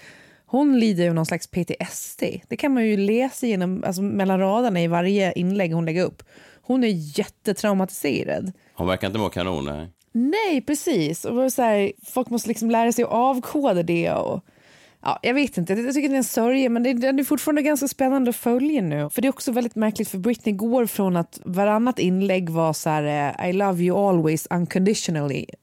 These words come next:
Speaker 1: om sin lilla syster. Och så nästa, eh, inlägg så är det så här, eh, "Jag borde bara ha slapped you and mommy on the face", typ. "Jag borde bara slå till er."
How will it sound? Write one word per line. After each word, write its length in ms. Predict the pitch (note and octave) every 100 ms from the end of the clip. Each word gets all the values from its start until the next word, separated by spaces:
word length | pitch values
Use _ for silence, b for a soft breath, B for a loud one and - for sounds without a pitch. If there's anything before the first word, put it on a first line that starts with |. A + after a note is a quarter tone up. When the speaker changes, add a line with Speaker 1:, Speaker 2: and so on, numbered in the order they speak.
| _
Speaker 1:
om 300 | E3+ E3 D#3
sin 180 | - C#3+
lilla 180 | C#3+ -
syster. 380 | D#3 - C#3 - B B B
Och 200 | B E3+
så 100 | F3+
nästa, 420 | F#3+ F#3+ - G3
eh, 80 | - -
inlägg 720 | D3+ F3 G3+ F#3 F#3 F3 E3
så 100 | -
är 60 | D#3+
det 80 | D#3
så 120 | D3
här, 180 | C#3+ D3
eh, 260 | - - - - -
"Jag 220 | - F#3
borde 280 | F3+ G#3 G3
bara 220 | F3 F3
ha 160 | F3 E3
slapped 640 | - - G3+ F3+ - - F#3
you 200 | E3+ D#3+
and 220 | D#3+ E3+
mommy 500 | F#3 F3+ D#3+ D#3+ D#3
on 160 | E3
the 60 | D#3
face", 520 | - E3+ C#3+ - -
typ. 300 | - - - - B B B B
"Jag 140 | F3 F3+
borde 180 | F3+ D#3+
bara 160 | D3+
slå 380 | - - A#3+ G3+
till 500 | - - G#3+ G3+ D3+
er." 240 | D3+ F3